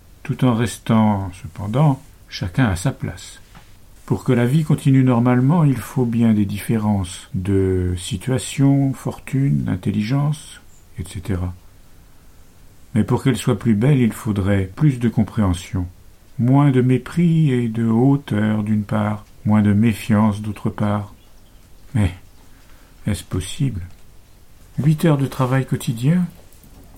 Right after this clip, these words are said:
Bien des inconvénients à ce système. Inconvénients pour le patron. Le travail de la huitième heure ne vaudra certainement pas le travail de la quatrième, par exemple. Inconvénient pour l'ouvrier,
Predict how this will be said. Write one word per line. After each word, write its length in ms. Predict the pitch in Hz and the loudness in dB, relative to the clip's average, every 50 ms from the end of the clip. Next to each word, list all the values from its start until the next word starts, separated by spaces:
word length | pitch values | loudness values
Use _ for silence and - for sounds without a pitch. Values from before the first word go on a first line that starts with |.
| - - | -8 -8
Bien 260 | 107 110 120 135 147 | -6 -2 2 2 2
des 240 | 147 151 147 135 139 | 4 2 2 2 2
inconvénients 800 | 139 135 - 143 127 120 123 117 110 107 104 101 98 95 95 - - - - - 117 | 0 0 0 -4 -2 -2 0 2 2 2 2 2 0 -2 -6 -10 -16 -18 -12 -10 -10
à 60 | 92 | -10
ce 180 | - - 104 98 | -8 -8 -8 -10
système. 680 | - - - 92 - - - 98 98 95 95 95 98 95 - - - - - - - - | -8 -10 -12 -12 -12 -8 -6 -4 -4 -4 -4 -6 -8 -12 -14 -20 -20 -20 -20 -20 -10 -8
Inconvénients 640 | 104 95 - 113 101 95 101 104 98 104 104 107 107 98 | -8 -4 -4 -4 -2 0 0 2 2 2 2 2 0 0
pour 160 | - - 110 | -2 -4 -4
le 80 | 101 101 | -4 -4
patron. 480 | - - 107 - - - - 190 196 208 - - - - - - - - - | -2 -4 -6 -6 -8 -4 -4 -4 -4 -4 -8 -16 -20 -20 -20 -20 -20 -16 -14
Le 60 | - | -14
travail 380 | - - 120 110 104 110 113 107 | -10 -4 -2 0 2 2 2 2
de 100 | 110 107 | 2 2
la 80 | 107 | 2
huitième 580 | 104 101 107 113 113 110 - - 113 104 107 110 | 2 2 2 0 0 -2 -2 -4 -2 0 0 0
heure 260 | 117 127 123 117 110 107 | 0 0 0 0 0 0
ne 100 | 107 107 | 0 0
vaudra 400 | 101 104 110 110 104 104 107 92 | -2 -2 -4 -4 -4 -4 -4 -6
certainement 680 | - - - 120 - - - 131 120 117 117 117 117 107 | -6 -6 -8 -8 -6 -4 -4 -4 -2 -2 -2 -2 -2 -4
pas 240 | - - 143 135 | -4 -4 -4 -2
le 120 | 131 123 117 | -2 -4 -8
travail 380 | - - 131 127 127 131 127 | -6 -6 -4 -4 -2 -4 -4
de 100 | 120 123 | -4 -4
la 120 | 123 123 117 | -6 -8 -6
quatrième, 600 | - 123 120 - - 147 135 123 117 104 92 87 | -6 -8 -8 -6 -6 -4 -4 -2 -2 -2 -4 -4
par 200 | - 95 92 92 | -6 -8 -8 -6
exemple. 440 | 90 82 82 87 92 87 90 - - - - - - - - - - - - - - - - - - - - - - - - - - - - - - - - | -8 -6 -6 -6 -6 -6 -8 -14 -20 -20 -20 -20 -20 -20 -20 -20 -20 -20 -20 -20 -20 -20 -20 -20 -20 -20 -20 -20 -20 -20 -20 -20 -20 -20 -20 -20 -10 -6 -4
Inconvénient 540 | 107 - - 117 98 104 95 101 131 160 | -4 0 0 0 2 2 2 2 2 2
pour 160 | 160 160 151 135 | 2 2 0 0
l'ouvrier, 560 | 139 143 143 151 160 143 131 127 135 151 | 0 0 0 0 2 2 0 0 -2 -4